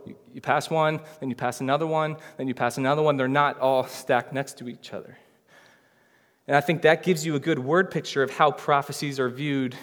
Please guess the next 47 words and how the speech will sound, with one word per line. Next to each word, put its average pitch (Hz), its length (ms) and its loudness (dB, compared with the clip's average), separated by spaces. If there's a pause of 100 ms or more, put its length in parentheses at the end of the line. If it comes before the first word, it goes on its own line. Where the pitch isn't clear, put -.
(120)
in 127 360 -2 (160)
the 139 80 -6
Bible. 127 380 0 (840)
That 123 160 -2
some 165 160 4
events 156 300 4
are - 20 -8
gonna 139 140 0
happen 127 400 0
near 170 340 0 (140)
term, 185 260 -2 (160)
others 147 240 4
are 156 40 -8
gonna 143 120 -2
happen 135 260 -2
farther, 160 500 0 (160)
some 160 240 4
are 151 60 0
gonna, 147 260 0 (200)
uh, 123 200 2
happen 170 320 4
in 139 140 2
A 165 160 2
D 156 140 -2
seventy, 185 480 2
and 143 100 0
then 131 120 0
others 151 300 2
are 131 80 -4
still 160 460 2
waiting 135 280 -2
their 120 160 -2
fulfillment. 135 480 0
I 117 40 -6
think 143 140 -4
that's 131 160 0
the 131 80 -8
best 135 200 -2
way 131 100 0
to 156 100 -10
read 131 280 -6
Mark 123 300 -4
chapter 120 280 -2
thirteen. 123 500 -6
You 123 80 -6
might 123 140 -4
disagree. 127 420 -6